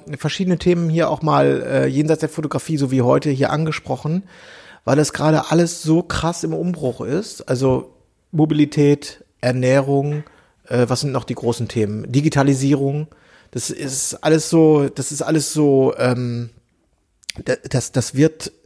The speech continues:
in, in den nächsten zehn Jahren oder so, das wird das Leben so massiv so ändern.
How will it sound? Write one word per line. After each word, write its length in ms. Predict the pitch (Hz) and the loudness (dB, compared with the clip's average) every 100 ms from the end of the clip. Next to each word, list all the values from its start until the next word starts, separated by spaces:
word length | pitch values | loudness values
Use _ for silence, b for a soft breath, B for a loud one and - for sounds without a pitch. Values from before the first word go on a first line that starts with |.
| - _ _ - | -20 _ _ -12
in, 180 | - 143 | -6 -6
in 180 | - 143 | -2 0
den 120 | 139 | 4
nächsten 400 | 143 156 - 147 | 4 2 0 -2
zehn 280 | - 151 139 | 2 2 4
Jahren 260 | 131 147 | 2 2
oder 220 | 160 156 151 | 4 4 4
so, 220 | 156 160 B B B | 2 0 B B B
das 180 | 123 147 | -8 -4
wird 120 | 143 | -2
das 120 | 131 | 2
Leben 380 | 151 160 143 139 | 2 2 0 -2
so 120 | 143 | 0
massiv 440 | 131 127 - 214 | 2 0 -2 -4
so 180 | - 120 | -4 -6
ändern. 420 | - 113 110 - | -6 -10 -10 -14